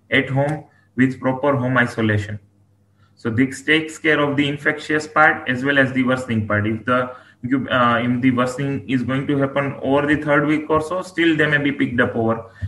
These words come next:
around the next seven days. So please remember. Also, if the patient is on oxygen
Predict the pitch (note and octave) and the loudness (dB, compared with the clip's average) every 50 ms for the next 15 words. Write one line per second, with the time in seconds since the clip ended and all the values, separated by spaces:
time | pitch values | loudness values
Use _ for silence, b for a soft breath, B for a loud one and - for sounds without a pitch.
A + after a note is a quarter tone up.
0 | B - A#2 A#2 A#2+ A#2+ A#2+ A#2+ A2+ A2 A2 A2 G#2+ - - - _ _ _ _ | B -2 2 2 2 4 4 2 4 4 4 2 0 -4 -10 -20 _ _ _ _
1 | _ _ - - A2+ G#2+ G2+ G2 G2+ G2+ G2+ - A2+ - - - D#3+ F3 F3 - | _ _ -2 0 2 4 4 4 4 2 2 -2 -6 -8 -2 0 0 0 0 -4
2 | - b b b b b b - A#2+ A#2+ A#2+ G#2+ G2 F#2+ G2 - - - - - | -12 b b b b b b 0 2 4 4 4 4 2 0 -2 -8 -16 -20 -20
3 | _ _ _ _ _ _ _ _ _ _ _ _ _ _ _ _ _ _ _ - | _ _ _ _ _ _ _ _ _ _ _ _ _ _ _ _ _ _ _ -2
4 | B2 C3+ C3+ C3+ F3 E3+ E3 D#3 D3+ D#3+ D3+ C#3+ D3 D3 - D#3+ D#3 D#3 C#3 C#3+ | 0 0 0 2 2 2 4 4 4 2 4 4 2 2 2 0 -2 -2 0 0
5 | D3+ D3 D#3 - - C#3 C3+ - - D#3+ D3 C#3 C3+ C#3 C#3+ - - | 0 0 0 0 -2 -4 -4 2 2 4 4 4 2 0 -2 -8 -16